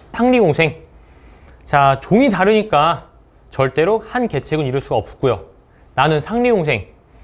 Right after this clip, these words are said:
그 다음 눈신토끼, 스라소니는 포식, 피식 관계죠. 포식,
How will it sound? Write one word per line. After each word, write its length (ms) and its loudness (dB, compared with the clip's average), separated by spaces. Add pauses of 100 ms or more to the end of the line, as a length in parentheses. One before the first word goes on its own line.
(340)
그 60 -2
다음 220 2 (280)
눈신토끼, 500 0
스라소니는 640 -2 (360)
포식, 760 0
피식 480 -6
관계죠. 540 -2 (500)
포식, 480 -2